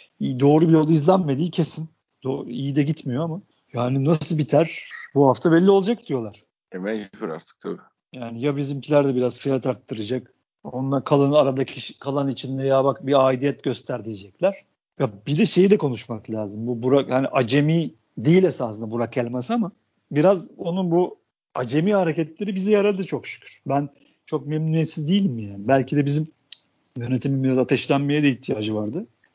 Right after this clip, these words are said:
Speaker 1: Yani bu Rozier meselesinde işimize yaradığını düşünüyorum.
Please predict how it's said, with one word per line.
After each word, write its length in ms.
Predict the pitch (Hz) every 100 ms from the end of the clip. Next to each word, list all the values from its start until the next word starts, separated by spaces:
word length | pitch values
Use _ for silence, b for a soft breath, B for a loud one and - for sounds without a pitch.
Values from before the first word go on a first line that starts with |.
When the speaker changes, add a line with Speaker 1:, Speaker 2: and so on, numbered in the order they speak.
| -
Speaker 1:
Yani 120 | 123
bu 80 | 120
Rozier 520 | 127 123 139 - 143
meselesinde 640 | 139 123 131 123 127 139 175
işimize 340 | - 165 160
yaradığını 380 | 170 170 208 269
düşünüyorum. 480 | 202 170 175 214